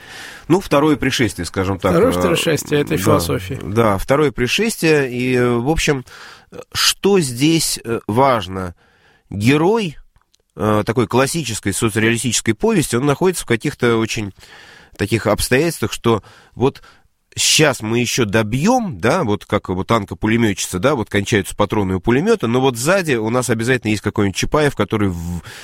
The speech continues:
Speaker 1: в стремительным броском вырвется из-за бугра, и, в общем, конечно, эту линию не сомнут,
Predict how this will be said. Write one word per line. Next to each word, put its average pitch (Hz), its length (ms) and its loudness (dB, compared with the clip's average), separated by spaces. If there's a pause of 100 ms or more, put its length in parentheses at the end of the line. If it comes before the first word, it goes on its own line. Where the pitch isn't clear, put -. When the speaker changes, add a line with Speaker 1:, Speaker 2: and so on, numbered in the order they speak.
(140)
Speaker 1:
в - 80 -6
стремительным 131 720 0
броском 123 600 0
вырвется 107 580 0
из-за 104 140 0
бугра, 127 340 2
и, 110 180 -4
в 110 120 0
общем, 135 240 -2
конечно, 117 360 0
эту 104 180 0
линию 113 340 2
не 110 200 2
сомнут, 110 600 -2